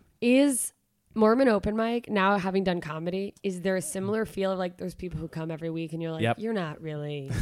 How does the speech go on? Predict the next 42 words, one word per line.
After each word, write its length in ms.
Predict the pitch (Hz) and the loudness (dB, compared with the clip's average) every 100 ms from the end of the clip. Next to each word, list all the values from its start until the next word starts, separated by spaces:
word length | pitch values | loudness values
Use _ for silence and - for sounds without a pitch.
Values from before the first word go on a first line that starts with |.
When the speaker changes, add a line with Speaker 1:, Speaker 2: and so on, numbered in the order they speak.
| - - | -4 -10
Speaker 2:
<laughs> 340 | - - 262 185 | -16 -16 -14 -2
You're 200 | 160 151 | 2 2
just 180 | 139 320 | 4 4
Speaker 1:
you're 100 | 330 | 8
not 200 | 254 196 | 8 8
really 180 | 185 165 | 2 0
preaching 400 | 170 156 - 147 | -4 -6 -4 -4
anything 360 | 151 151 151 139 | -4 -4 -4 -4
here." 380 | 147 135 135 - - | -2 -2 -2 -8 -20
Speaker 2:
<laughs> 160 | - - | -20 -4
Sometimes. 680 | 160 151 135 104 92 - 160 160 | 0 2 0 -2 -6 -12 -18 -4
Yeah, 280 | 113 92 92 | 0 0 -2
sometimes. 640 | - 208 185 65 - - - | -4 -2 -2 -8 -12 -16 -14
Speaker 1:
Yeah. 420 | 156 147 160 202 | -12 -10 -10 -2
Speaker 2:
But 160 | 202 180 | -2 0
the 60 | |
congregation 480 | 135 220 185 165 135 | 2 4 6 4 4
we're 120 | 127 123 | 0 0
in 260 | 110 104 - | 0 -4 -6
here 440 | 117 104 131 107 90 | -10 -2 2 4 2
is, 160 | 90 | -2
is 200 | - 92 | -4 -8
good. 220 | - 85 - | -6 -6 -4
And 100 | 131 | -4
the 40 | 135 | -2
congregations 680 | 160 202 175 160 147 120 | -2 -2 0 -2 -2 -4
are 60 | 113 | -4
set 260 | - 110 101 | -2 -2 -2
up 260 | 98 - _ _ _ 113 | -4 -8 _ _ _ -6
geographically. 840 | 123 107 101 90 - - - 110 _ | -4 -2 -4 -4 -6 -12 -14 -14 _
So 160 | - | 0
there 140 | 127 127 | 4 4
are 40 | |
Speaker 1:
Okay. 80 | 113 | 2
Speaker 2:
boundaries. 540 | 104 101 92 80 - | -2 -2 -4 -8 -8
You 80 | 110 | -4
don't 200 | 127 123 _ - _ _ | -4 -4 _ -20 _ _
shop 380 | - 117 101 101 | -8 -6 -6 -6
around 240 | 101 95 | -8 -6
and, 80 | 90 | -8
like, 220 | 85 - | -10 -10
pick 460 | - 87 82 - | -8 -8 -10 -14